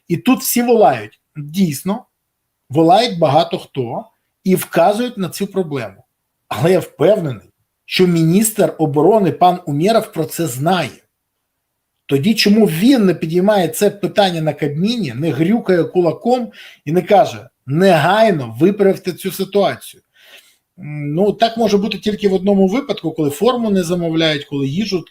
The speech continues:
що, воювати не планують, чи що? Ну, я ж не впевнений, я впевнений, що навпаки, там така кількість людей, їм все це потрібно. Тоді що відбувається? Про, в байдужість я теж не вірю.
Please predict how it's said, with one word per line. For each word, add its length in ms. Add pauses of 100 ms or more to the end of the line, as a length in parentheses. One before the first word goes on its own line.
(100)
що, 200
воювати 520
не 120
планують, 440
чи 140
що? 380 (520)
Ну, 80
я 120
ж 100
не 60
впевнений, 340
я 60
впевнений, 400
що 120
навпаки, 420
там 340 (240)
така 240
кількість 420
людей, 280
їм 140
все 180
це 140
потрібно. 560 (260)
Тоді 380 (500)
що 540
відбувається? 720
Про, 180
в 140
байдужість 600
я 80
теж 380
не 160
вірю. 380